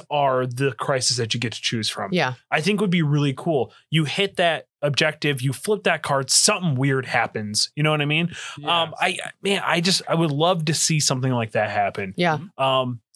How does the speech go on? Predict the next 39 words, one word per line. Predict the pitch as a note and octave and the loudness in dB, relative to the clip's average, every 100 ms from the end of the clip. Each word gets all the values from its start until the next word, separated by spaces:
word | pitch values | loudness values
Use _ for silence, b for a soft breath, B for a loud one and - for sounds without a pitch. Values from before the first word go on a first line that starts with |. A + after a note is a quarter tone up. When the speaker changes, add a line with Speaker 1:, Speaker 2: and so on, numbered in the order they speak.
| _ | _
Speaker 1:
maybe | E3+ A#3 D4 | 0 2 2
not | C4 B3 | 0 -2
for, | - G3+ F#3 | 0 0 0
maybe | F#3+ D4+ | 0 0
not | D#4 B3 | 0 0
for | F#3 | 0
a | |
while. | D3 F3+ D#3+ | 0 0 2
Maybe | A3 A#3 | 2 2
I, | G3+ - | 0 -2
like, | G3+ G#3 | 0 0
I | |
still | G#3 - D#4+ | 0 0 0
would | G3 | 0
like | G3 D#3+ | 0 0
just | D#3 B2 | -2 0
regular | D3 F3 B2+ | 2 2 0
crisis, | - D#3+ D#3 D#3+ - - | -2 0 2 2 0 0
just | D#3 A#2+ | 0 0
more | C#3 F3 C3 | 0 2 0
of | G2 | -2
'em. | G#2 B2+ _ _ - | -6 -8 _ _ -8
Speaker 3:
Yeah. | B2 E3 | -2 0
Speaker 1:
More | F3+ | 2
Speaker 2:
Yep. | E3+ | 2
Speaker 1:
designs | D#3 D3+ C#3+ C#3+ | 0 0 0 0
and | C#3+ | -2
things | C#3 B2+ | 0 -2
like | A#2 - | -2 0
that. | E3+ C#3 B B B C#3 | 2 2 B B B -2
But | F3 E3+ - _ | 0 0 -4 _
maybe | C#3+ F3+ F3+ | 0 2 2
year | C#3 B2+ | 2 0
four. | - A#2 G2+ - - _ - | -2 -4 -4 -8 -16 _ -2
Maybe, | E3+ C4 C#4 C4+ | 0 2 0 0
maybe | E3 D3 G#3 A#3+ G#3+ | 0 0 0 2 2
make | D3 F3+ C#3+ | 0 0 -2
that, | C3+ D#3+ D#3 | 0 0 0
like, | C#3+ C#3 - | -2 -4 -8